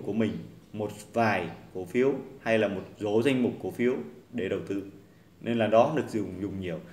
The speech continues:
Còn rất nhiều các phương pháp tổng hợp khác, ờ, chúng ta ít dùng hơn bởi vì nó nặng tính cảm tính, nó không có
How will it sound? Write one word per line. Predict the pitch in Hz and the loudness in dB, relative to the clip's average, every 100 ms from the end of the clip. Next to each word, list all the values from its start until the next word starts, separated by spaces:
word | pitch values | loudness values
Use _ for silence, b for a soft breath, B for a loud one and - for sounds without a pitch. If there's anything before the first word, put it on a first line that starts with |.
| B - | B 4
Còn | 147 | 6
rất | 208 | 8
nhiều | 226 170 | 10 10
các | 180 | 8
phương | 185 | 4
pháp | 175 208 | 0 2
tổng | 139 | 6
hợp | 147 113 | 6 6
khác, | - - - - - - 127 | 4 -2 -2 -14 -20 -10 -4
ờ, | 120 - - - - | -4 -4 -12 -16 -4
chúng | 175 | 4
ta | 175 - | 4 6
ít | 247 | 8
dùng | 180 127 | 8 10
hơn | 151 147 - - - - | 8 8 6 -6 -12 4
bởi | 127 | 8
vì | 147 135 117 107 104 - - - - | 10 10 8 6 0 -10 -18 -20 -8
nó | 143 180 | 0 4
nặng | 175 170 - - | 6 8 6 6
tính | 151 175 | 4 6
cảm | 113 113 | 4 6
tính, | 170 170 - - - - | 4 2 -6 -14 -20 -14
nó | - 175 | -8 0
không | 202 160 151 | 4 4 6
có | 156 170 165 | 4 4 4